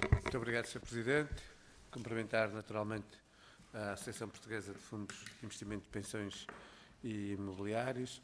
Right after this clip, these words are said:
<coughs> e to-, eh, cumprimentar o Sr. Presidente e todos os, os membros que aqui est-, nos, eh, estão presentes. Dar conta e elogiar o vosso trabalho e a, e a vossa disponibilidade também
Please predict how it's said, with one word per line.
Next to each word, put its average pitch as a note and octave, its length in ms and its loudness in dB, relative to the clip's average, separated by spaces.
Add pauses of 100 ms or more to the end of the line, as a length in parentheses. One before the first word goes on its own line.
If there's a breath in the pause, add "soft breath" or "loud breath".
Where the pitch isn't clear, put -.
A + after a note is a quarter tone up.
(100)
<coughs> - 1300 4
e G2 200 2
to-, G#2 300 0 (200)
eh, G2 140 4
cumprimentar F#2+ 440 4
o F2+ 40 2
Sr. G2 140 2
Presidente A2+ 580 6
e F#2+ 40 -8 (120)
todos - 320 -8 (840 loud breath)
os, F#2 380 -4 (100)
os - 80 -12
membros G2 320 2
que G#2+ 120 0
aqui G2+ 160 0
est-, - 140 -2 (160)
nos, F#2+ 460 -2 (260)
eh, F#2 280 -2
estão F#2 260 0
presentes. G#2+ 640 4 (720 loud breath)
Dar B2+ 160 12
conta A#2+ 640 12
e G#2+ 160 2
elogiar G#2+ 400 8
o F#2+ 60 2
vosso G2 200 0
trabalho B2 440 10
e A2 160 4
a, - 340 -2
e G2+ 40 -2
a - 20 -2
vossa G2 240 2
disponibilidade F#2+ 600 0
também G2 300 0